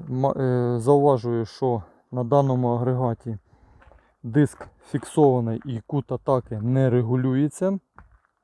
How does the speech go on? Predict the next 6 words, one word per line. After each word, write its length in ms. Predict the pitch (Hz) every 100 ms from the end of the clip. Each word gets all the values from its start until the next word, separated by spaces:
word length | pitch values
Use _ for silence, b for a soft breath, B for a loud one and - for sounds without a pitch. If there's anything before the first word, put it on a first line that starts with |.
| _ _ _
І 140 | 165 131
він 280 | 139 147 123
поставлений 840 | - 123 - 135 131 123 117 120 104 b b b b b _
під 260 | 139 113 107
дуже 320 | 156 139 151
агресивним 800 | - 117 117 - 143 131 120 107